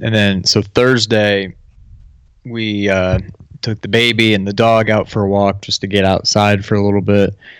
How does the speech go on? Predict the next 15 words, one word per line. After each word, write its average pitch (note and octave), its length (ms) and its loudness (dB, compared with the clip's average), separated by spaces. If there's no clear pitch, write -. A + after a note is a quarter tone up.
Um, F#2+ 640 2
Friday G#2+ 440 2
was, G2 300 -2
like, C2+ 260 -10
equally B2 460 0
as A2 160 0
nice. A#2 420 0
And G2 320 -6
Friday A#2+ 260 -2
morning, A2+ 380 -4
it F#2+ 180 -10
hit A2+ 200 -6
me G2+ 320 -8
that G2+ 320 -4
Thursday, G#2 760 -4